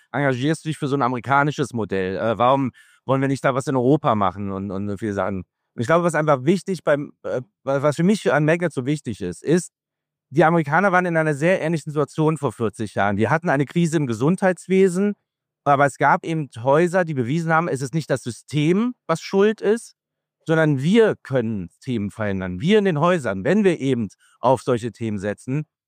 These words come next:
Und das finde ich das Entscheidende an Magnet, dass wir endlich aufhören, immer nur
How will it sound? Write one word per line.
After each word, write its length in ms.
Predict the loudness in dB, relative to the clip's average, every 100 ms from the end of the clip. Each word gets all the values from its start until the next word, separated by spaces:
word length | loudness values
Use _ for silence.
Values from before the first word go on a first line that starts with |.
| -6
Und 220 | -4 2
das 300 | 2 2 -2
finde 220 | -2 0
ich 140 | -2 -2
das 160 | -6
Entscheidende 420 | -6 -4 0 0 2
an 100 | 2
Magnet, 320 | 0 0 -4
dass 140 | 0
wir 100 | 0
endlich 300 | 2 0 2
aufhören, 420 | 2 2 0 -2
immer 220 | -2 -2 0
nur 300 | 2 2